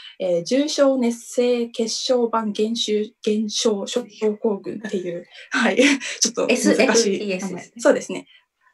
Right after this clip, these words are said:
Speaker 1: こうした、あの、インフルエンザ以外のウイルスが原因のような病気に対しても、もしかしたらこのアビガン効くんじゃないかっていうので、あの、試験的に使われたことはあるんですけれども、この時もやっぱりね、たくさんの人に使われていたっていうわけでは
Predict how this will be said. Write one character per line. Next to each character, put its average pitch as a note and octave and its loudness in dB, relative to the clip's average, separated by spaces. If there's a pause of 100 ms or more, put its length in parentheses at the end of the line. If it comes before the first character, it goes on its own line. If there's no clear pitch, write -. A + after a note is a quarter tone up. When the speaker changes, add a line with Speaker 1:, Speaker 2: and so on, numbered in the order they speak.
Speaker 1:
こ E4 2
う E4 0
し - -4
た、 D4+ 2
あ A3 -2
の、 G3 -6 (300)
イ D#4+ 2
ン - -8
フ F4 -2
ル D#4+ 2
エ D#4 2
ン D4+ 2
ザ C4+ -4
以 F#4 -2
外 C4+ -2
の C4+ -2 (100)
ウ C4+ 0
イ A#3 0
ル G#3 -2
ス G3+ -10
が F#3 -8 (160)
原 G#3 -4
因 F#3+ -10
の F3+ -12 (140)
よ F#3+ -14
う - -16
な - -18
病 F#3+ -2
気 F3 -12 (140)
に C#4+ -2
対 D#4+ 0
し - -8
て B3 -6
も、 C4 4
も D#4+ 0
し - -4
か D4+ 0
し - -10
た G3 -4
ら - -6
こ A3 -6
の G#3+ -6
ア G#3+ -2
ビ G#3+ 0
ガ G#3 -4
ン G3+ -4
効 - -12
く F4+ 0
ん F4+ 2
じ B3+ 0
ゃ G#3 -2
な F#3 -6
い - -12
か - -6
っ - -8
て C4 -4
い - 0
う - 0
の A#3 0
で、 A3 -2 (260)
あ G3 -10
の、 F3 -10
試 - -8
験 D#4+ 0
的 D4 0
に C4+ 2
使 - -6
わ G#3+ 0
れ G3+ -4
た G#3+ -8
こ - -12
と - -10
は - -8
あ B3 0
る A#3 0
ん G3+ -4
で G3+ -6
す - -16
け G3+ -8
れ G#3 -8
ど C4+ -6
も、 C4+ 0
こ E4 -6
の G4 -4
時 A4+ -2
も A#3 -2
や F#3+ -8
っ - -16
ぱ G#3+ -8
り G3 -10
ね、 F#3 -12
た A#3 -8
く - -14
さ G4 -4
ん E4 0
の B3+ 0
人 A3 -8
に F3+ -10
使 - -6
わ F#3+ -2
れ F#3 -8
て F#3 -8
い F3+ -10
た F3+ -6
っ F3+ -12
て D4 -8
い - -4
う D4+ -4
わ D4+ 0
け D4+ -6
で E4 -6
は - -4